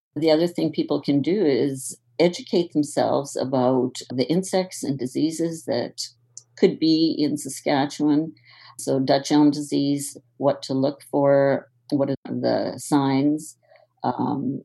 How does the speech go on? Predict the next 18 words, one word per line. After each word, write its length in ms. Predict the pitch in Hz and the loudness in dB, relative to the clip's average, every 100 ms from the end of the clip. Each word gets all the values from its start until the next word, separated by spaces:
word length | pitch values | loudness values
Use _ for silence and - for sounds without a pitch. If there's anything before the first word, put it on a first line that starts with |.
| - | 2
also 760 | 143 139 151 143 139 131 123 _ _ _ - | 2 4 2 2 2 0 -2 _ _ _ -2
how 100 | 165 | 2
to 160 | 156 143 | 4 4
identify 640 | 127 135 131 135 - 127 | 0 2 0 0 -2 -4
some 240 | 117 - 127 | -4 0 0
of 80 | - | 0
the 80 | |
insects, 540 | 143 170 - 233 247 - | -2 -2 -2 -6 -4 -2
like 180 | 139 - | -2 -2
what 160 | 127 | -4
does 160 | 147 - | -4 -2
an 160 | 98 | -2
emerald 340 | 135 131 135 139 | 0 0 0 0
ash 280 | 95 135 - - | -2 -4 -8 -2
borer 400 | 131 143 160 160 | 0 2 0 0
<laughs> 0 | |
look 320 | 185 - - | -4 -4 0
like, 280 | 151 - | 2 0